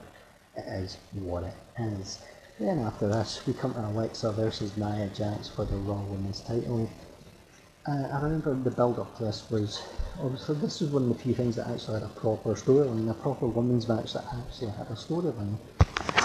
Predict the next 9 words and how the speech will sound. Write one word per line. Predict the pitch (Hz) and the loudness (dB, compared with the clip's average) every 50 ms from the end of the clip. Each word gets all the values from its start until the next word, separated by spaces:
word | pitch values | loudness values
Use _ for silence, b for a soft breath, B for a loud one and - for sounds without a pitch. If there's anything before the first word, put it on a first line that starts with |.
| - - - - | 6 8 8 8
was | 123 113 - | 8 8 6
the | 123 120 117 | 6 6 8
whole | 113 117 110 107 101 | 8 6 6 6 4
Alexa | 98 107 113 107 107 - 107 | 2 0 0 0 -2 -2 -4
body | 98 92 - 98 98 95 104 107 | -4 -2 -2 -2 -2 -2 -2 -4
shaming | 104 - - 107 101 107 104 104 | -6 -4 -4 -2 0 2 2 2
Nia | 104 101 107 104 101 95 | 2 2 0 0 -2 -2
Jax | 104 110 107 107 110 - | -2 -2 -2 -2 -4 -6
thing. | - 117 113 | -4 -4 -4